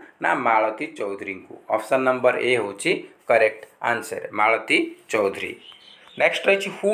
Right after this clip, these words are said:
Among ଦ ଫଲୋଇଂ is not an Odyssey dancer? ଏମାନଙ୍କ ମଧ୍ୟରୁ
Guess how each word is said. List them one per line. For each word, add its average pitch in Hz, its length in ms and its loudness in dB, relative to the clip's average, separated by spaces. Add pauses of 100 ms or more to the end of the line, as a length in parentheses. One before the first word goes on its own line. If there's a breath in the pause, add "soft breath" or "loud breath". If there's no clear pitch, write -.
(140)
Among 147 340 4
ଦ 143 40 2 (140)
ଫଲୋଇଂ 123 460 2
is 131 200 -2
not 139 420 4
an 123 200 2
Odyssey 139 400 -6
dancer? 98 460 -4 (500 soft breath)
ଏମାନଙ୍କ 147 400 2
ମଧ୍ୟରୁ 117 440 -2